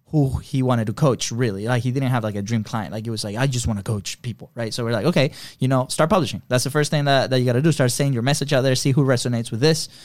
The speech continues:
Uh, so he starts doing it. He does forty-five days of straight Facebook Lives. He gets some responses here and there, starts crafting his message. And then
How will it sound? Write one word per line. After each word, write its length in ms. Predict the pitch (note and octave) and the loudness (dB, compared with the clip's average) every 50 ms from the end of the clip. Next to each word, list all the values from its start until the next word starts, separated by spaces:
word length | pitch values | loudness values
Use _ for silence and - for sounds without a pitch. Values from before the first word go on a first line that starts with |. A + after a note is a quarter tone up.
| - - - - - - | -20 -20 -20 -20 -18 -12
Uh, 120 | - - - | -12 -10 -6
so 160 | - C3+ C3 | -2 0 0
he 40 | B2 | 2
starts 280 | - D3+ C#3+ C#3 C#3 | 2 4 2 4 4
doing 200 | D3 D3 C#3 C3+ | 2 2 2 2
it. 100 | C3+ B2+ C3 | 2 0 0
He 80 | C3 | 0
does 280 | B2 C3 C3 B2 A#2+ - | 0 2 2 2 0 0
forty-five 440 | - D3 C3+ C3 C#3+ C3+ C3 B2 B2+ - - - C3 | -2 0 0 2 2 2 2 0 -2 -6 -12 -10 -4
days 300 | - A#2+ A#2+ A#2+ A#2+ B2+ | -2 0 0 0 0 0
of 120 | A2+ A2 | -2 -4
straight 320 | - - - C#3+ C3 A#2+ - | -4 -2 0 0 0 0 0
Facebook 340 | - C3+ B2 - B2 A#2+ B2 | 2 0 2 2 0 -2 0
Lives. 280 | A#2+ A2+ A2+ A2+ - | 2 2 2 0 0
He 120 | - C3 A#2+ | 0 0 0
gets 180 | C3+ B2+ - | 0 0 0
some 140 | - C3+ C3 | -2 -2 -2
responses 540 | B2 A#2+ - - B2 A2 G#2+ - A2 G#2+ - | -2 -2 -2 0 0 0 0 0 -2 -4 -2
here 140 | - A#2 A2+ | -2 0 0
and 100 | A2 A2 | 0 0
there, 140 | A2+ A2 A2+ | 0 -2 -2
starts 340 | - - B2+ A#2 - - - - - - - - - | 0 0 0 0 0 -4 -8 -12 -14 -20 -10 -4 0
crafting 320 | D#3+ C3+ C3+ - - B2+ | 0 2 2 2 2 2
his 180 | C3 A2+ A2 B2+ | 2 2 2 2
message. 460 | A#2+ A2 - A#2 A2 G#2+ B2 - - - - - - - - - | 0 0 2 0 -2 -2 -4 -8 -10 -12 -20 -20 -20 -12 -4 -2
And 220 | C#3+ C#3 C3 B2 | 0 0 2 2
then 420 | B2+ E3+ G3 G3 F3 D3 C#3 C#3 | 2 2 4 4 2 2 0 0